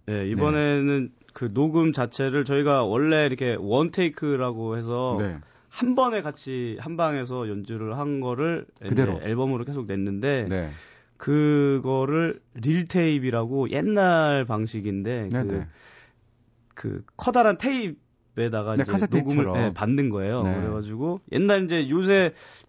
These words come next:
Speaker 1: 디지털 카메라로 영화를 찍지만
Speaker 2: 네.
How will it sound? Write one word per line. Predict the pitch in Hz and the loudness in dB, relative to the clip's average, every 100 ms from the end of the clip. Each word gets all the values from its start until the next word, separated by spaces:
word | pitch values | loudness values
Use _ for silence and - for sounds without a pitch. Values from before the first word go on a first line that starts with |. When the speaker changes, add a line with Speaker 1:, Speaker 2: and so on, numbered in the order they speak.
| - | -10
Speaker 1:
디지털 | 156 180 - 185 175 160 | -6 -4 2 4 4 2
카메라로 | 208 196 175 160 135 | 0 0 0 0 0
영화를 | 120 127 123 120 - _ | 0 -2 -2 -6 -12 _
찍지만 | - - 147 151 185 202 - | -16 -10 -4 0 0 0 -4
Speaker 2:
네. | 104 | -6